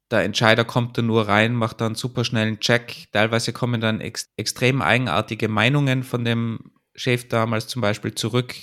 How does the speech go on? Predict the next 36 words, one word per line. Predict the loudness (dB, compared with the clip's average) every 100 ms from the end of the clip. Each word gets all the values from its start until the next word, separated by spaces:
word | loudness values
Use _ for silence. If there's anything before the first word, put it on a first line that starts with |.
| -14
wo | -4 -2
man | -2
sich | -4 -6
irgendwie | -6 -8 -4
denkt, | -4 -4 -6
hat | -4
er | -2
mit | -4 -2
dem | -2
überhaupt | 0 -2 -2
gesprochen? | -8 -2 -4 -4 -8 -8 -10 _ _ _
Also | -4 0
der | 2
bekommt | 2 2 0 2
dann | 0
auch | 0 0
kein | -2 -2
sinnvolles | -2 -4 -2 -2 -2 0
Bild | 0 0 -2
mehr. | 0 -2 -4 _ _ -14
Und | -6
das | -2 2
war |
am | 2 2
Ende | 0 0 0
nur | 0
mehr, | 2 2 2 -2
um | -6 -6
diesen | -6 -6 -6
Prozess | -4 0 0 0
in | -4
irgendeiner | -4 -2 -4
Form | 0 0 0 -4 -8 _
stabil | -6 -4 -2 -4
zu | -2 -2 2
halten | 0 0 -6 -8